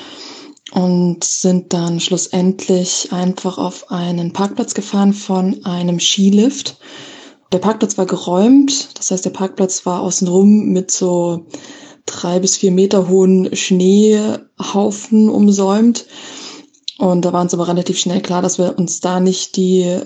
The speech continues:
Mühe machen sollten, da reinzubuddeln, weil das wirklich brettharter Schnee war. Und deshalb haben wir im Endeffekt einfach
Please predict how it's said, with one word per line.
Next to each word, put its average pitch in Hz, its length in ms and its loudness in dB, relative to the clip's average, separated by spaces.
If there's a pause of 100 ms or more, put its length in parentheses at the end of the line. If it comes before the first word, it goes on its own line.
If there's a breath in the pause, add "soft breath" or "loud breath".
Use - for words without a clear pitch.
Mühe 208 240 6
machen 202 400 2
sollten, 196 500 4
da 185 80 0
reinzubuddeln, 202 600 4
weil 180 100 -4
das - 420 -6
wirklich 185 340 -6
brettharter 185 460 -4
Schnee 185 300 0
war. 190 200 0 (880)
Und 202 140 2
deshalb 190 180 0
haben 185 160 2
wir 185 80 4
im 196 60 2
Endeffekt 190 420 0
einfach 185 340 0